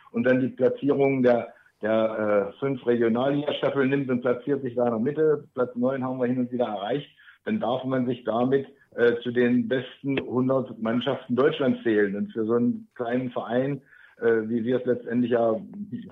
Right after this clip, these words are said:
korrekterweise benannt auch sind, ist das schon eine tolle Geschichte, wenn man das bei den vielen, vielen Mannschaften und Vereinen in Deutschland, äh, sieht, dann ist das schon ganz nett und wir, ähm, ja, wir kokettieren ganz gerne damit.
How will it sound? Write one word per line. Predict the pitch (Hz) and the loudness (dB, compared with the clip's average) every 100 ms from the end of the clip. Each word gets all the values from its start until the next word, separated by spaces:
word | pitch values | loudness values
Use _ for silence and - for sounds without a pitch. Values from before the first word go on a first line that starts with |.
| - - | -20 -10
korrekterweise | 110 120 123 113 113 117 117 | -2 -2 0 0 2 2 0
benannt | 110 113 120 120 | -2 0 0 -2
auch | 107 | -4
sind, | 104 131 147 - _ _ | -2 0 -2 -6 _ _
ist | 123 113 | -8 0
das | 117 - | 0 2
schon | 120 | 0
eine | 123 | 0
tolle | 123 127 | 2 2
Geschichte, | 123 - 139 - 104 95 98 | 0 -2 -4 0 0 -2 -6
wenn | 110 | -4
man | 110 | -2
das | 110 113 - _ _ - | -2 -4 -10 _ _ -12
bei | 104 | -8
den | 107 107 | -6 -6
vielen, | 123 127 120 | -2 -2 0
vielen | 123 117 113 | -2 0 0
Mannschaften | 123 127 127 - | -2 -2 -4 -4
und | 120 | -8
Vereinen | - 95 110 120 123 117 | -8 -6 -2 0 0 -2
in | 113 110 | -6 -4
Deutschland, | 113 120 120 117 123 - _ _ _ _ | -2 -2 -4 -4 -4 -6 _ _ _ _
äh, | - 104 90 101 | -8 -6 -6 -6
sieht, | 110 123 | -6 -4
dann | 113 117 | -4 -4
ist | - | 0
das | 151 | 0
schon | 117 147 135 | 2 2 2
ganz | 139 123 | 0 0
nett | 127 139 | 0 2
und | 131 | 2
wir, | 120 123 101 - _ _ | 4 2 0 -10 _ _
ähm, | 98 98 92 - | -4 -2 -4 -10
ja, | - 90 92 | -12 -8 -6
wir | 87 | -4
kokettieren | - 135 123 135 135 123 | -2 0 0 0 0 0
ganz | 117 113 | -2 -2
gerne | 110 107 | -2 -2
damit. | 101 90 82 | -2 -4 -6